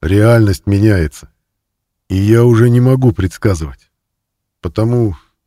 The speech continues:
толка от меня будет тебе немного. Хотя я готов, да,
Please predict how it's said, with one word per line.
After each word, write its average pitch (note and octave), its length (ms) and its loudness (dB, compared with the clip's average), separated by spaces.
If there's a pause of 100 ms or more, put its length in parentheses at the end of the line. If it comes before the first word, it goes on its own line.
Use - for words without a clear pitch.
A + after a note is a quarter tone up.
(280)
толка B2 300 -2
от F#2+ 120 -6
меня F#2+ 200 -4
будет F#2 280 -6
тебе F2+ 180 -6
немного. F2 400 -6 (600)
Хотя A#2 360 -4
я B2+ 220 2
готов, A#2 680 -2
да, F2 300 -4